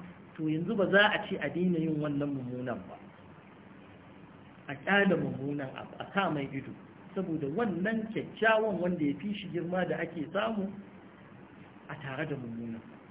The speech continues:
Mun fahimci, mun fahimci unwani. ومن هذا الباب،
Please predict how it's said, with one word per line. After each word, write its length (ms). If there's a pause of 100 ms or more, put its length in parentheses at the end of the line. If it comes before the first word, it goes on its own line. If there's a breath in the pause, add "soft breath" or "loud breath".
(1500)
Mun 140
fahimci, 460
mun 160
fahimci 280
unwani. 520 (1200)
ومن 320
هذا 420
الباب، 500